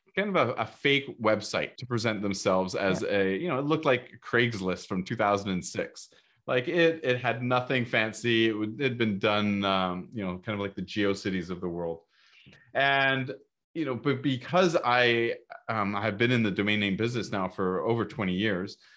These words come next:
Speaker 1: I knew that this was a front for a much larger corporate branding agency. And so I, I just replied to them saying, "We're not interested in talking to you unless you tell us who the client is." And they're, they're replying in like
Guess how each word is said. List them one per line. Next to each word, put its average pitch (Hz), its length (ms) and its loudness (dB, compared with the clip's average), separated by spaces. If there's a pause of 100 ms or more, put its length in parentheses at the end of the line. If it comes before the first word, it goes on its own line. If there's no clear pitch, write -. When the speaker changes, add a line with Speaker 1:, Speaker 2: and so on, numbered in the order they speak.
Speaker 1:
I 151 180 2
knew 151 600 4 (140)
that 120 320 0
this 127 260 4
was 113 520 4
a 113 80 -2
front 135 460 0
for 131 360 6
a 117 60 4
much 147 460 2
larger 120 920 4 (120)
corporate 135 460 0
branding 101 640 -2
agency. 92 580 -8 (600)
And 113 160 2
so 117 280 4
I, 113 460 4
I 110 40 4
just 98 220 -6
replied 98 320 2
to - 60 -14
them 92 140 0
saying, 92 200 0 (260)
"We're 120 80 -2
not 120 160 4
interested 117 320 -4
in 120 60 -6
talking 113 240 0
to 123 100 -2
you 101 380 0
unless 95 240 -2
you 101 80 -10
tell 95 160 0
us 87 80 -6
who 95 80 -4
the 85 100 -10
client 76 320 -6
is." - 220 -18
And 117 360 -2
they're, 165 300 4
they're 143 300 -2
replying 139 560 0
in 120 160 2
like 104 180 -2